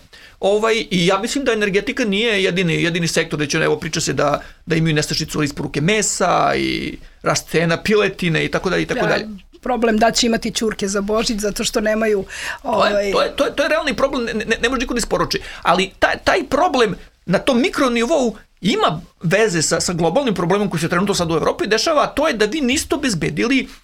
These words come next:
Speaker 1: dovoljnu količinu, niste zakupili kapacitet, ne da samo da niste kupili gas, niste zakupili kapacitete. A kapacitet Turskog toka i Severnog toka dva je ograničen i ti kapaciteti su uglavnom rasprodati već.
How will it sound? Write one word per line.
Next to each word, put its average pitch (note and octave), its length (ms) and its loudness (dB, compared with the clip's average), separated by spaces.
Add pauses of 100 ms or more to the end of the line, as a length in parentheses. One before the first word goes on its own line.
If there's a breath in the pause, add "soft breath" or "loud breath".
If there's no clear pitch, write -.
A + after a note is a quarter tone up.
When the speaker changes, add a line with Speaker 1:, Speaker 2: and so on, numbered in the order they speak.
(160 loud breath)
Speaker 1:
dovoljnu F3+ 420 2
količinu, F#3 280 0
niste E3 160 0
zakupili D3 340 -4
kapacitet, - 520 -4
ne B3+ 140 0
da E4+ 80 -2
samo E4+ 200 -2
da F4+ 60 2
niste F4 160 -4
kupili D4+ 240 -2
gas, B3+ 180 2
niste C#3 120 -2
zakupili F3 260 -4
kapacitete. - 500 -2 (360)
A E3 100 0
kapacitet F#3 760 -2
Turskog - 380 -2
toka F#3+ 240 0
i - 40 2
Severnog F#3 440 0 (280)
toka E3 200 -2
dva E3 260 0
je F#3+ 80 2
ograničen A3+ 440 -2
i A#2 40 -8
ti F3 160 -4
kapaciteti F3+ 500 -2
su G3+ 120 -4
uglavnom D#3+ 260 -2
rasprodati - 400 -2
već. - 220 -8